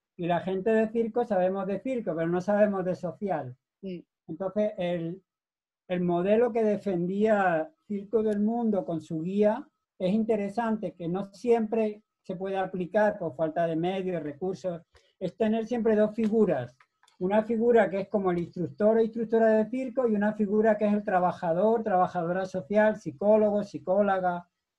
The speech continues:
Speaker 1: el líder de la comunidad que conoce las problemáticas. Entonces es una alianza entre los dos. Entonces cuando tú abres una puerta en una problemática de un taller tienes que saber cerrarla y nosotros no tenemos las herramientas.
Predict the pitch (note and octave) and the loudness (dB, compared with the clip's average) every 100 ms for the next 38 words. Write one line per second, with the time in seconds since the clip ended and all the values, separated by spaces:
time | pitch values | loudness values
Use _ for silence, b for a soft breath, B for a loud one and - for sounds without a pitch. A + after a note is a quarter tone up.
0 | _ _ _ _ _ _ - D3+ D#3 G#3 | _ _ _ _ _ _ -4 -2 2 4
1 | G3+ G#3 F#3+ F#3 F3+ F3 E3+ E3 F3 G3+ | 6 4 4 4 4 2 2 2 4 6
2 | G#3 F#3 - E3 F3+ F#3+ F3+ F3 F3 D#3+ | 6 2 0 0 0 0 0 0 -2 0
3 | E3 F3+ F3 E3 D3 D3 D3 D#3+ D#3 G#3 | 0 0 0 -4 -8 -6 -6 -6 -2 0
4 | G#3 A3 A3 G3+ G3+ A3+ G#3+ F#3+ E3 D#3+ | 2 4 4 4 2 0 0 -2 -2 -4
5 | D3 C#3 C3+ B2 _ _ _ _ _ _ | -4 -4 -6 -8 _ _ _ _ _ _
6 | _ E3 F3+ F#3 F3+ F3+ F3 G3+ A3 B3 | _ -6 -4 0 0 0 0 2 4 2
7 | B3 A#3 G#3+ A3 A#3 A3+ G#3+ G#3 G3+ F#3+ | -2 -2 -2 2 2 2 -2 -2 -4 -4
8 | G3+ G#3 G3 F#3 F3+ F#3+ F#3+ F#3 E3+ E3 | -4 -4 -4 -4 -2 -2 -4 -4 -4 -2
9 | F3 E3+ F#3 G3+ G#3 G#3+ G#3+ G#3+ G#3 F#3 | -4 -2 -2 0 -2 -2 -4 -4 -2 -2
10 | F#3 - F3+ A3 A3 F3 D#3 D#3 - G3+ | -2 -2 -2 0 0 0 -2 -4 -8 -6
11 | G#3+ G#3+ G#3+ G#3+ G#3+ G3 F#3 E3+ E3+ D#3 | -4 -2 0 0 0 0 -2 -2 -4 -4
12 | D3 C#3+ B2+ B2+ A2+ | -4 -4 -8 -14 -18